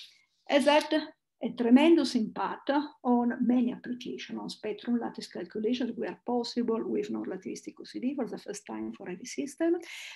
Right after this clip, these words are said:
and has given a theoretical framework for quark anion production like colliders and for decays.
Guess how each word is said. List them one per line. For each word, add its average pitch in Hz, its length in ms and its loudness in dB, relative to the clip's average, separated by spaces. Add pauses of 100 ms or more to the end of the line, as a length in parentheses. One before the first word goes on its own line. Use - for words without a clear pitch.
(140)
and 330 280 6 (120)
has 220 200 -4
given 226 500 6
a 220 80 -8
theoretical 262 500 2
framework 269 540 6
for 254 140 0
quark 247 260 -2
anion 240 220 2
production 220 520 -2
like 190 140 -10
colliders 202 720 -6
and 180 140 -14
for 185 180 -18
decays. - 560 -16